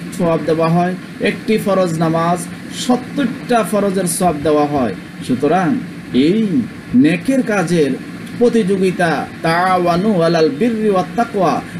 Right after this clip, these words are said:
আল্লাহ বলেছেন, "নেকের কাজে প্রতিযোগিতা করো।" যেখানে মানুষকে উৎসাহিত করবে, মানুষ বেশি বেশি নামাজ পড়বে,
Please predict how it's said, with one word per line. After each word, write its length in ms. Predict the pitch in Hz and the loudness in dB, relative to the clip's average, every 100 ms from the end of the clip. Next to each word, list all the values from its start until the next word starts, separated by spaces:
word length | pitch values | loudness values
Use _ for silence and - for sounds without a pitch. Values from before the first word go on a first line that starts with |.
| - | -2
আল্লাহ 240 | 190 226 | 0 2
বলেছেন, 360 | 214 233 233 214 | 2 0 0 0
"নেকের 360 | 208 226 - 220 | 0 0 0 0
কাজে 280 | 214 202 208 214 | 0 0 -2 0
প্রতিযোগিতা 640 | 220 226 190 190 170 160 | 0 2 0 0 -2 -2
করো।" 340 | 151 139 110 - - - | 0 0 -2 -4 -12 -4
যেখানে 340 | 135 190 220 202 | -2 2 2 2
মানুষকে 420 | 190 185 180 202 | 0 -2 -2 -2
উৎসাহিত 500 | 175 - 226 220 208 | -2 2 2 2 0
করবে, 380 | 180 170 170 160 - - - | 0 0 2 0 -2 -4 0
মানুষ 360 | 160 180 185 - - - | 2 2 0 -4 -12 -2
বেশি 220 | 220 226 | 0 2
বেশি 300 | 220 208 208 | 2 2 0
নামাজ 360 | 180 170 226 226 190 | 0 2 0 -2 -2
পড়বে, 320 | 170 147 | 0 2